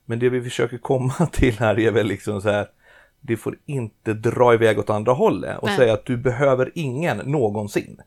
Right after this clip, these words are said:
Speaker 2: Nej, men precis.
Speaker 1: För att det tror jag inte är bra.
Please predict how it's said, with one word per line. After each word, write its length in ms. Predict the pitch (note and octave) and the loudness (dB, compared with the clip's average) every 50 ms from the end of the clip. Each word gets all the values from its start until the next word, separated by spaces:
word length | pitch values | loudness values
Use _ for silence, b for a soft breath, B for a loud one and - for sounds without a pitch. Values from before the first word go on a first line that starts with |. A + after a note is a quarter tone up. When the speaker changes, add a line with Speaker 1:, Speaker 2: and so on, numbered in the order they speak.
| _ _ | _ _
Speaker 2:
Nej, 240 | - A#3 A#3 A3+ | -2 0 0 0
men 140 | A#3 A3+ A3 | 0 -4 -6
precis. 440 | G3+ - G#3 - - D3 - - - | -8 -10 -12 -10 -10 -10 -12 -8 0
Speaker 1:
För 80 | - C3 | 0 0
att 140 | B2 - _ _ _ _ _ _ _ _ _ | 0 0 _ _ _ _ _ _ _ _ _
det 180 | - G#3 D3+ A2+ | 0 0 0 2
tror 180 | - - G2 | 0 -2 -4
jag 80 | F2 F2 | -4 -6
inte 140 | F#2 - - | -8 -10 -10
är 40 | - | -8
bra. 180 | - - - | -8 -10 -12